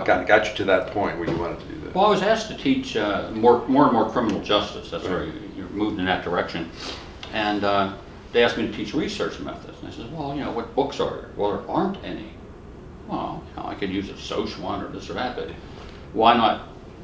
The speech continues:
Speaker 2: you know, pick up on that and,
Speaker 1: Right.
Speaker 2: and try to write one?" And, uh, actually, I think may, there may have been one person who beat me to it, but they didn't, nothing ever happened to that. So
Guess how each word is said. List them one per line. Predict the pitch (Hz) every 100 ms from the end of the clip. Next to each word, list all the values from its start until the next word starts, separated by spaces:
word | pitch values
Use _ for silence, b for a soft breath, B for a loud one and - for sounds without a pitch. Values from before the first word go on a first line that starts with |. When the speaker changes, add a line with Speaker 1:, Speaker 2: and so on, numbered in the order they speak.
| - - -
Speaker 2:
you |
know, | - - - - -
pick | 147 139
up | 156 -
on | - -
that | 90 113 -
and, | 92 92 92
Speaker 1:
Right. | -
Speaker 2:
and | 95
try | 98 107
to | 107
write | 107 160 -
one?" | 78 95
And, | 90 90
uh, | - 90 120
actually, | 165 - 117
I | -
think | 120 - -
may, | 117 -
there | 185
may | 190
have | 190
been | 120
one | 107 110
person | 110 95 80
who | 82
beat | - 135 -
me | 87
to | - 92
it, | -
but | 95
they | 120
didn't, | 117 92 -
nothing | 117 117 117
ever | 101 90
happened | - - 92
to | 87
that. | 85 -
So | - 92